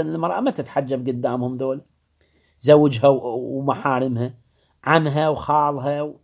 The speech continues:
كلهم ذولا يصير محارم، يحرم عليها الزواج بهم. من البالغين مطلقاً، مطلقاً يعني حتى مع عدم الشهوة.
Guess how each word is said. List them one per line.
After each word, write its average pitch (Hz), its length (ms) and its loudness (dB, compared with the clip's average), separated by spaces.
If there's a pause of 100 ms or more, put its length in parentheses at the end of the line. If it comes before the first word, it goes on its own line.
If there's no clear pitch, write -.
(140)
كلهم 175 280 2
ذولا 135 220 2
يصير 127 340 -6
محارم، 185 540 0 (240)
يحرم 220 400 4
عليها 165 300 0
الزواج 147 420 -2
بهم. 139 420 -8 (1700)
من 190 180 8
البالغين 196 840 4
مطلقاً، 120 560 -8 (1080)
مطلقاً 233 500 4
يعني 220 320 0
حتى 247 600 -2
مع 135 380 -4
عدم 226 240 -4
الشهوة. - 520 -12